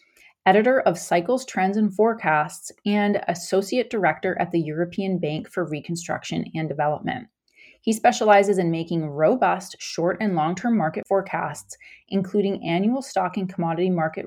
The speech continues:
roadmaps and key market turning points. Akhil has a professional experience in audit, central government, and international banking, and has worked on a wide range of issues from reviewing large infrastructure,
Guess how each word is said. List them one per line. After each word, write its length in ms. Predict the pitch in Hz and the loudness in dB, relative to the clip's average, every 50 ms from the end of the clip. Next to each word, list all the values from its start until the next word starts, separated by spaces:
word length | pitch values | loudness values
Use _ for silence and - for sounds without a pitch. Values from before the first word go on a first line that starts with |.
| 180 | -4
roadmaps 600 | 160 160 160 165 156 156 143 143 147 - - - _ - | -2 0 0 0 -2 -4 -6 -8 -10 -12 -16 -14 _ -6
and 200 | 170 165 160 - | -6 -6 -6 -8
key 380 | - - - 190 202 220 214 - | -12 -8 -6 -4 -4 -4 -4 -4
market 380 | 175 165 156 156 - - - | -4 -4 -4 -4 -8 -12 -16
turning 320 | - - 170 165 160 165 165 | -12 -10 -8 -6 -6 -6 -8
points. 520 | - _ - - 170 - - - - - _ _ _ _ _ _ _ _ _ - - - - - _ - | -8 _ -6 -6 -6 -6 -10 -14 -18 -18 _ _ _ _ _ _ _ _ _ -20 -20 -20 -20 -14 _ -6
Akhil 320 | 202 202 - 233 247 269 | -6 -4 2 2 2 4
has 140 | 302 330 320 | 4 2 -2
a 60 | 254 | -2
professional 920 | 208 - - - 185 175 - - 175 170 - - 226 214 220 226 233 226 - - | -6 -8 -8 -8 -8 -6 -4 -4 -4 -4 -4 -2 0 2 2 2 0 0 -4 -6
experience 760 | 185 - - - - - 170 165 160 160 160 165 165 170 165 | -8 -10 -12 -12 -8 -6 -4 -4 -2 -2 -2 -2 -4 -4 -6
in 220 | - 170 160 170 - - | -6 -6 -8 -6 -4 -2
audit, 380 | 156 151 180 262 294 - - - _ _ _ _ _ _ _ _ | -2 0 0 0 -2 -4 -8 -14 _ _ _ _ _ _ _ _
central 400 | - - - 180 202 208 285 285 | -10 -4 -4 -2 0 0 -2 0
government, 480 | 254 208 160 170 170 165 165 170 170 - - _ _ - | 0 0 0 0 0 0 0 -2 -2 -6 -12 _ _ -6
and 140 | 190 180 - | -4 -4 -4
international 580 | 170 175 175 175 175 175 185 185 - 226 220 214 | -2 -2 -2 -2 -2 -4 -4 -4 -2 0 0 0
banking, 540 | 180 156 151 151 127 - - - - 156 - _ _ _ _ _ _ _ | 0 0 -4 -6 -6 -8 -8 -8 -8 -8 -12 _ _ _ _ _ _ _
and 100 | 208 196 | -2 0
has 160 | 202 214 190 190 | 0 0 0 0
worked 240 | 180 185 185 185 | 0 -2 -2 -2
on 140 | - - 196 | -2 -2 -2
a 100 | 185 180 | -2 -2
wide 560 | 170 156 160 156 156 156 185 202 220 226 - - _ | -2 -2 -2 -2 0 0 0 0 -2 -2 -6 -10 _
range 400 | 180 170 175 175 170 170 175 190 | -8 -4 -2 0 0 0 0 0
of 100 | 202 196 - | -2 -2 -4
issues 480 | - 175 170 - 170 160 160 170 170 | -4 -4 -2 -2 -2 0 0 -2 -4
from 340 | - - - 170 165 160 165 - | -8 -8 -6 -4 -4 -4 -6 -6
reviewing 500 | - 175 170 170 180 170 170 165 160 156 | -4 -2 -2 -2 0 0 0 0 0 -2
large 320 | 143 147 143 151 185 196 - | -2 0 0 0 0 -2 -4
infrastructure, 760 | - 185 180 180 196 208 - - - - - - 214 220 220 | -6 -6 -6 -6 -8 -8 -6 -8 -8 -6 -4 -4 -4 -4 -4